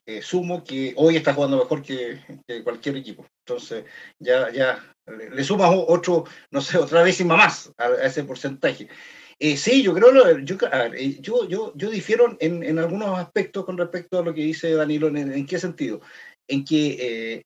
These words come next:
eh, en que tanta irregularidad, digamos, del torneo, eh, de alguna manera, de alguna forma, te distorsiona un poco el, el final. Eh, a ver, yo no quiero decir que, que Colo-Colo o, eh, eh,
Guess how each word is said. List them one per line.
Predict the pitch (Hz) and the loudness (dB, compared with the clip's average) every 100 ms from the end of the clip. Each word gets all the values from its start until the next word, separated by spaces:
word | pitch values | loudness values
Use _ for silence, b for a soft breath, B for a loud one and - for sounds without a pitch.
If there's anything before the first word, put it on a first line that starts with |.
| _ _ | _ _
eh, | 120 110 110 131 | -8 -8 -10 -14
en | 135 | -12
que | - | -4
tanta | 139 190 208 | 0 2 0
irregularidad, | 214 175 151 143 131 127 151 214 226 - - | 0 2 4 4 2 2 4 4 2 -8 -8
digamos, | 151 160 170 156 | -2 -2 -2 -4
del | 151 | -4
torneo, | 170 160 127 127 - - - | -2 0 0 -2 -4 -12 -10
eh, | 131 127 123 | -6 -6 -2
de | 143 | 2
alguna | 143 143 254 285 | 2 4 6 6
manera, | 254 214 220 220 | 6 4 2 0
de | 185 | -2
alguna | 190 190 | -4 -6
forma, | - 190 190 202 202 - | -4 -4 -4 -6 -6 -6
te | 156 147 | -4 -4
distorsiona | 139 135 - 208 196 | -4 -6 -4 -4 -4
un | 147 | -4
poco | 202 185 | -2 0
el, | 180 170 160 B B B - | 0 0 -4 B B B -10
el | 127 | -8
final. | 123 214 175 - B B B | -2 2 2 0 B B B
Eh, | 135 131 | -2 2
a | 139 | 2
ver, | - - | 2 4
yo | 220 | 6
no | 254 | 8
quiero | 247 262 | 8 8
decir | 240 - 240 - | 8 6 -4 -4
que, | 226 202 - _ - | -4 -4 -6 _ -4
que | |
Colo-Colo | 160 170 165 185 202 208 | 0 0 2 0 0 -2
o, | 208 131 139 139 | -2 -2 -2 -2
eh, | 117 | -2
eh, | 123 113 110 113 107 - | -2 -4 -8 -12 -12 -14